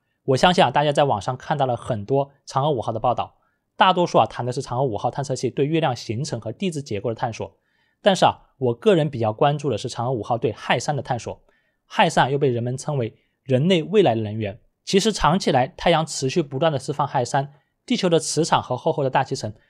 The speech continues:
几乎使氦三无法抵达地球表面，地球表面天然的氦三极其缺乏，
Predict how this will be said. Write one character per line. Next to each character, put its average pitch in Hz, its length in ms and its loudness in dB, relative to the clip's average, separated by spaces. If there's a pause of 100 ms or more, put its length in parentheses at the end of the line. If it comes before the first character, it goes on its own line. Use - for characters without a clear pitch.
(200)
几 233 240 0
乎 240 220 2
使 135 180 -2
氦 135 160 -2
三 143 280 -2
无 139 80 -6
法 151 180 2
抵 123 140 -4
达 110 120 -2
地 120 120 -14
球 127 100 -4
表 98 220 -4
面， 110 240 -6 (280)
地 - 100 -10
球 220 120 4
表 165 220 4
面 113 200 0
天 185 260 0
然 160 100 0
的 123 100 0
氦 139 220 -2
三 135 320 -4
极 131 180 -6
其 151 160 -2
缺 135 160 -2
乏， - 260 -4